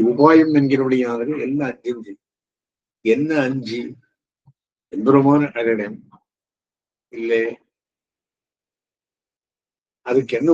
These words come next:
உபாயம் அப்படின்னா, கர்ம மார்க்கம், ஞான யோகம், பக்தி யோகம்,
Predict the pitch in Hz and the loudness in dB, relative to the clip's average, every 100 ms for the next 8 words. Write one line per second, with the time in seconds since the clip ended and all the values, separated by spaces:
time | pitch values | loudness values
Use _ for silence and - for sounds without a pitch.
0 | 139 147 139 131 127 113 113 110 156 143 | 4 4 2 0 -4 -6 -8 -8 -14 -18
1 | - _ _ _ _ _ _ _ _ _ | -20 _ _ _ _ _ _ _ _ _
2 | _ _ _ _ _ _ _ _ _ _ | _ _ _ _ _ _ _ _ _ _
3 | _ _ _ - 113 131 127 110 101 95 | _ _ _ -6 -4 -2 -2 -6 -8 -12
4 | 117 _ _ _ _ _ _ _ _ _ | -16 _ _ _ _ _ _ _ _ _
5 | _ _ _ 101 104 120 127 107 95 90 | _ _ _ -10 -4 -2 -2 -2 -4 -6
6 | 98 110 - _ _ - 117 _ - 123 | -12 -18 -20 _ _ -16 -16 _ -2 0
7 | 101 90 101 107 | 0 -4 -10 -16